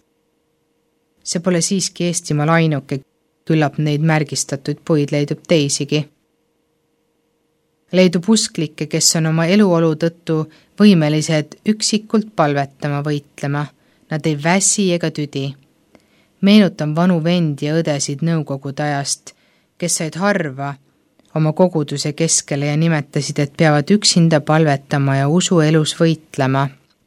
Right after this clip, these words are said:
Polnud nende läheduses ka ainustki usklikku elamas.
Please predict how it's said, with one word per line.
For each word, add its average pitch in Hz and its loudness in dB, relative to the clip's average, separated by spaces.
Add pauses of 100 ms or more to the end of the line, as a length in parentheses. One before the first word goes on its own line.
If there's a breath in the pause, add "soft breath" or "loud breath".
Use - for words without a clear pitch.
(760)
Polnud 185 2
nende 175 0
läheduses 151 -2
ka 147 -6
ainustki 196 0
usklikku 147 -8
elamas. 143 -6